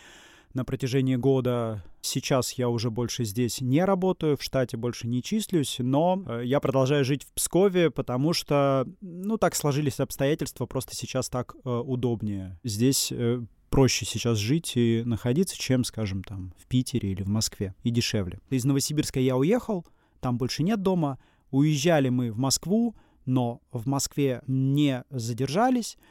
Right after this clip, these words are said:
Я начал ездить везде, и у меня полностью пропало ощущение места, в котором я бы хотя бы ощущал иллюзию безопасности.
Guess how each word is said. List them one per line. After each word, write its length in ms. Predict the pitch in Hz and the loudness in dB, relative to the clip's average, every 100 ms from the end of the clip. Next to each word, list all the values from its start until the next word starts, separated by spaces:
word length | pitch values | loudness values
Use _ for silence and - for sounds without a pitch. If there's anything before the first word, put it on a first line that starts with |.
| - - | -16 -6
Я 360 | 127 139 160 | 0 4 4
начал 360 | 147 139 - 131 | 4 0 -2 -2
ездить 500 | 123 147 117 113 123 | 0 0 0 -6 -4
везде, 520 | 135 123 175 233 233 - _ _ | -4 -2 2 2 0 -8 _ _
и 220 | 156 143 147 | 2 4 4
у 120 | 131 | 2
меня 180 | 165 233 | 2 6
полностью 520 | 202 175 139 - - | 6 8 4 0 -4
пропало 540 | 123 120 196 208 143 | -4 0 2 2 0
ощущение 800 | 127 - 107 - 180 165 143 120 - 143 | -2 -6 -4 0 2 4 2 0 -4 2
места, 460 | 202 247 - 135 | 4 4 2 0
в 40 | 208 | 0
котором 240 | 208 240 | 2 4
я 160 | 208 170 | 4 2
бы 160 | 170 | 0
хотя 280 | - 156 185 | 0 0 2
бы 220 | 165 160 160 | 2 2 2
ощущал 560 | 151 - 151 - 160 - | 0 -2 -2 0 0 2
иллюзию 540 | 151 151 156 131 127 | 2 6 6 6 2
безопасности. 920 | 117 113 120 131 - 113 - - 117 | 0 -4 -2 -4 -4 -8 -12 -14 -14